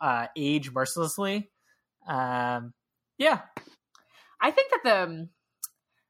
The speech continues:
Speaker 2: I mean <laughs>
Speaker 1: He didn't even bring up, like, he said, even putting aside the facts, like, that climate change is gonna, you know, burn the planet and nuclear war is imminent. Um, yeah.
Speaker 2: Well,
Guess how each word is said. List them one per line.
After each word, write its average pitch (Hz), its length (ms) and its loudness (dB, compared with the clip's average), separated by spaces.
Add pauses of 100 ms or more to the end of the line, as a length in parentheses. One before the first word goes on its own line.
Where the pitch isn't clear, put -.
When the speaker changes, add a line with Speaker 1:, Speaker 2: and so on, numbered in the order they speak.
(140)
Speaker 2:
I 254 80 4
mean 285 300 2
<laughs> - 40 -4 (280)
Speaker 1:
He 277 80 6
didn't 294 120 4
even 285 180 4
bring 269 160 4
up, 262 200 4 (120)
like, 214 140 2
he 233 160 4
said, 240 240 2
even 240 320 0
putting 220 220 -2
aside 190 220 0
the 165 60 -2
facts, 160 240 2
like, 135 240 0 (300)
that 127 140 0
climate 135 260 0
change 131 180 -4
is 127 80 -8
gonna, 120 320 -6
you 139 80 -8
know, 117 100 -6
burn 123 280 -2
the 127 60 -6
planet 113 460 -8
and 120 200 -10
nuclear 123 320 -6
war 117 240 -6
is 117 80 -12
imminent. 113 340 -10 (460)
Um, 110 420 -2 (2000)
yeah. 185 160 -6 (440)
Speaker 2:
Well, 262 120 2